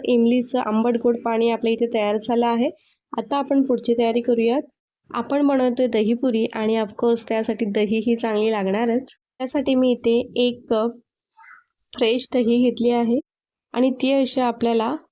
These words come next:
फेटून घ्यायची आहे. इथे महत्त्वाची टीप म्हणजे आपल्याला अजिबात दही आंबट नको आहे, एकदम फ्रेश पाहिजे आणि ती अशा प्रकारे आपल्याला फेटून घ्यायची आहे.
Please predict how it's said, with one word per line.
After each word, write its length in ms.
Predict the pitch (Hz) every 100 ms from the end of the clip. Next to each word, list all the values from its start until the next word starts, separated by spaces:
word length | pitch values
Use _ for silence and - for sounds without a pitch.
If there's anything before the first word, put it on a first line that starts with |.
| _
फेटून 520 | - - 208 202 226 254
घ्यायची 400 | 254 240 233 240
आहे. 340 | 233 233 240 277 _ _ _ _ _ _ _ _ _ _ _ -
इथे 200 | 262 285
महत्त्वाची 600 | 262 240 247 277 277 277
टीप 260 | 262 247
म्हणजे 320 | 269 240 226 233
आपल्याला 320 | 233 233 233
अजिबात 440 | 240 226 - 220 240 233
दही 220 | 220 220 -
आंबट 360 | 208 202 214
नको 200 | 233 220
आहे, 240 | 233 226 247 - _ _ -
एकदम 360 | 240 202 262 262
फ्रेश 380 | - 208 226 -
पाहिजे 360 | 247 226 233 294 - - _ _
आणि 180 | 233 254
ती 120 | 254
अशा 260 | 247 240 240
प्रकारे 380 | 240 247 240 240
आपल्याला 400 | 226 233 220 240 262 -
फेटून 380 | 226 220 226
घ्यायची 420 | 254 269 226 220 233
आहे. 300 | 220 220